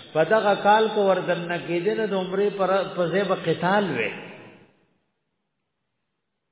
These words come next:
دویم دې کې ابقاء د حیات وا په مستضعفین باندې چې کم کمزوري مسلمانانو په مکه مکرمه کې.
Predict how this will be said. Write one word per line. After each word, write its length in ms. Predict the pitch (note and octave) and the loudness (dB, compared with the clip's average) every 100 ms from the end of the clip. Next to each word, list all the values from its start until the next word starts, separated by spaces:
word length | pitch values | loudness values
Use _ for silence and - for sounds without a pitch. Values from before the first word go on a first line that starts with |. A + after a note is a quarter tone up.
| _ _ _ _ _ _ _ _ _ A#2+ | _ _ _ _ _ _ _ _ _ -2
دویم 240 | F3 B3+ | 6 6
دې 460 | B3 F3 A3 B3 F#3 | 6 0 0 0 0
کې 220 | A3 - | -2 0
ابقاء 520 | E3 D3+ - F#3+ G#3+ | -2 -2 -2 0 0
د 80 | G3 | 0
حیات 680 | F3+ - C#3 C#3+ F#3 G3 - | -2 -2 2 2 2 0 -4
وا 240 | B2+ G#2+ F#2+ - - - - _ - | -2 -2 -4 -12 -20 -20 -20 _ -6
په 100 | D3+ | -4
مستضعفین 1120 | D#3 D#3+ - - D#3+ D3 C3 C#3 G3+ A3+ G#3 | -2 -4 -4 -2 -2 0 0 0 0 -2 0
باندې 540 | F#3 D#3+ D#3 D#3 C#3+ | 0 2 2 2 -2
چې 120 | D#3 | -4
کم 160 | F#3+ F3+ | -4 -4
کمزوري 520 | F3+ F3 E3 G#3 G3 | -2 -2 -2 -2 0
مسلمانانو 920 | F3 D#3+ D#3+ D#3 D#3+ E3 F#3 G3+ G3+ G3 | -2 -4 -4 -2 0 2 2 0 0 -2
په 180 | F3 | -2
مکه 320 | D#3 D3 C#3 D#3 | -2 -4 -4 -6
مکرمه 720 | C#3 B2+ B2 B2 B2+ B2 A#2+ | -6 -8 -8 -6 -6 -4 -6
کې. 220 | - G#2 | -8 -14